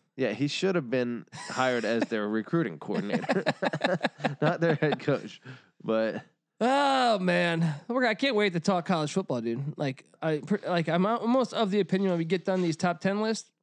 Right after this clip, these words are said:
Speaker 2: we might just go team by fucking team, all hundred thirty teams.
Speaker 1: Fuck it. We got time, baby.
Speaker 2: Time is on our side. But then what happens if there's no season? Then we just gave away information for nothing.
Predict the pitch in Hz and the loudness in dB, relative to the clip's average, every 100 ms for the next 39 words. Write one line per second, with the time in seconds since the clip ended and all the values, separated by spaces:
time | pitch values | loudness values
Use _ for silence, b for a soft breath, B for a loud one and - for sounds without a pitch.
0 | _ 165 240 196 143 147 131 143 135 - | _ -2 0 0 0 -2 0 -2 -2 -4
1 | - 214 208 123 98 - - 180 - 120 | -2 2 2 0 -6 -6 -2 -2 -2 -6
2 | - 160 160 147 131 - - 180 185 143 | -4 -4 -2 -2 -4 -8 -2 0 2 0
3 | 139 131 113 107 95 87 - - - - | 0 -2 -4 -6 -6 -8 -12 -14 -16 -20
4 | _ _ _ _ _ _ 113 143 196 - | _ _ _ _ _ _ -6 -4 -6 -6
5 | _ _ _ _ _ _ _ 123 147 196 | _ _ _ _ _ _ _ -2 2 2
6 | 190 196 233 262 254 220 214 220 185 170 | 2 0 2 2 2 2 2 2 2 0
7 | 190 214 170 175 160 151 160 160 165 233 | 0 2 2 2 0 -2 -2 0 -2 0
8 | 233 208 208 180 165 151 151 139 143 110 | 2 0 0 0 0 2 0 0 -2 -2
9 | 104 113 117 120 139 151 143 139 131 127 | -6 -8 -8 -4 0 2 2 0 -2 -4
10 | 123 131 - 151 95 110 113 - | -6 -4 -6 -8 -8 -8 -8 -10